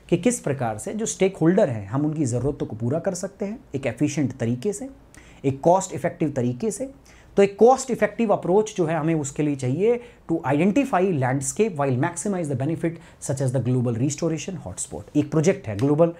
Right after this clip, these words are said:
रिस्टोरेशन हॉटस्पॉट का ना, basically it's a project। ये आर्टिकल द हिंदू में आया है, तो वहाँ से आप देख सकते हो, उसमें दिखाया, एक मैप में कुछ कुछ चीज़ें दिखाई गई हैं,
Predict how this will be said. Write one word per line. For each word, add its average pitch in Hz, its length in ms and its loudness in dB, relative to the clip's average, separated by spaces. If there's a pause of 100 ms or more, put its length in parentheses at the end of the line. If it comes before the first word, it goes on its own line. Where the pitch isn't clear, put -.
(280)
रिस्टोरेशन 170 680 2
हॉटस्पॉट 156 500 0
का 196 120 -12
ना, 262 100 -2
basically 180 420 2
it's 190 160 0
a 202 60 0
project। 151 380 -2 (300)
ये 170 60 6
आर्टिकल 196 360 4
द 196 60 6
हिंदू 185 300 2
में 202 100 -2
आया 180 180 -2
है, 190 160 -4
तो 202 100 -2
वहाँ 147 200 0
से 190 140 -2
आप 185 120 -2 (320)
देख 180 200 6
सकते - 260 0
हो, 175 60 6
उसमें 175 520 -2
दिखाया, 151 320 2
एक 135 160 0
मैप 151 280 2
में 156 140 -2
कुछ 139 120 -6
कुछ 143 140 -4
चीज़ें 135 220 0
दिखाई 117 260 -6
गई 85 180 -10
हैं, 95 120 -12